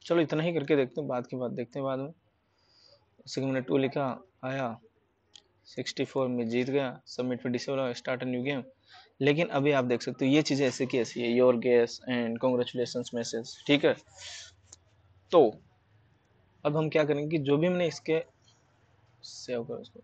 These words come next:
कि जो भी हमने इसके अंदर लिखा ये चीज़ें वो हमें रीसेट करनी है, ठीक है। तो एक तो हमें पर्टिकुलर इसको रीसेट करो इस, इन सब को,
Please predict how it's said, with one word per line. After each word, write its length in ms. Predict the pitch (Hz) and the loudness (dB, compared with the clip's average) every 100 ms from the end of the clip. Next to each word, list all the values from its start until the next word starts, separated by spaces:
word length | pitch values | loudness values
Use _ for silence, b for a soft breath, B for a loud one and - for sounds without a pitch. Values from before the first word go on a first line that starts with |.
| _ _ - | _ _ -10
कि 40 | 131 | 0
जो 180 | 131 156 | 6 6
भी 80 | |
हमने 180 | 185 190 | 6 4
इसके 220 | 170 - 180 | 2 2 2
अंदर 320 | 143 143 156 | 4 6 6
लिखा 260 | 135 123 143 | 6 4 2
ये 140 | 139 | 4
चीज़ें 280 | 131 123 135 - B B B _ | 4 2 0 -6 B B B _
वो 100 | 143 | 10
हमें 140 | 156 160 | 12 12
रीसेट 320 | 143 - 147 | 8 8 8
करनी 240 | 139 120 117 | 8 4 2
है, 80 | - - _ _ _ _ - | -6 -18 _ _ _ _ 0
ठीक 120 | 143 | 8
है। 60 | 160 | 8
तो 120 | 156 | 10
एक 200 | - 147 156 | 10 10 10
तो 60 | |
हमें 120 | 160 151 | 6 8
पर्टिकुलर 460 | 147 131 151 156 | 8 8 8 8
इसको 280 | 147 - 156 | 6 8 8
रीसेट 320 | 139 131 143 | 8 6 4
करो 180 | 143 135 | 4 4
इस, 180 | 131 165 | 2 0
इन 100 | 139 | -4
सब 220 | 135 127 | 2 2
को, 120 | 135 | 2